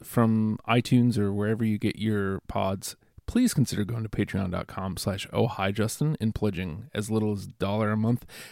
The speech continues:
to help me on my way to, I don't know, whatever it is I'm doing. We'll talk about goals sometime down the line. Um, you know, things I wanna, I wanna get done with the Oh Hi Justin,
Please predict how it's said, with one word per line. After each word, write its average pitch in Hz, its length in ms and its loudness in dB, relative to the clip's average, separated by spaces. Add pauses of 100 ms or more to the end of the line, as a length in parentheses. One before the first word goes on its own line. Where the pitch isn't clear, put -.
(140)
to 104 100 -4
help 101 240 2
me 101 300 0 (680)
on 180 160 6
my 127 160 8
way 113 380 4
to, 104 480 0
I 95 40 -6
don't 107 400 -2
know, 113 180 -4
whatever 113 320 -2
it 113 60 4
is 120 160 6
I'm 117 140 6
doing. 113 380 4 (760)
We'll 123 120 4
talk 120 240 2
about 98 240 -2
goals 98 440 -2 (160)
sometime 95 560 -4
down 98 200 -4
the 92 80 -4
line. 90 260 -6 (340)
Um, 98 500 -6 (200)
you 110 140 -4
know, 95 260 -6
things 104 240 -4
I 98 60 -2
wanna, 98 300 -4 (180)
I 110 80 0
wanna 104 240 0
get 104 260 -8
done 98 320 -2 (720)
with - 180 0
the 110 240 0
Oh 110 180 4
Hi 104 260 0
Justin, 101 640 -2